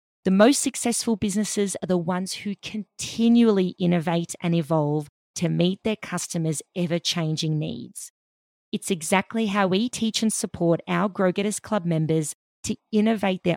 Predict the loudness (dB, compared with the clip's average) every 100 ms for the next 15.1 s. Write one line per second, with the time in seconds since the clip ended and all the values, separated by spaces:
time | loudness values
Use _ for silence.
0 | 2 2 2 0 -2 -2 -4 -4 -4 -4
1 | -4 -4 -4 -6 -4 -2 -2 -4 -8 _
2 | _ _ _ 0 0 0 0 0 0 0
3 | -2 -6 -6 -2 0 2 0 -2 -4 -4
4 | -2 -2 0 2 2 2 2 0 -2 0
5 | 0 -2 -4 -2 -2 0 -2 -2 -4 -6
6 | -4 -4 0 0 0 -2 -4 -6 -4 -4
7 | -2 -4 -4 -2 0 0 0 -2 0 0
8 | -2 -4 -4 -4 -4 -6 -6 -6 -8 -4
9 | -4 -4 -4 -4 -6 -8 _ _ -2 2
10 | 0 2 2 0 -4 -10 -12 -12 -10 -10
11 | -14 _ _ _ _ _ _ _ _ _
12 | -4 -2 0 2 2 0 0 2 2 2
13 | -2 0 2 2 2 2 2 0 0 2
14 | 2 2 0 0 2 4 4 2 2 0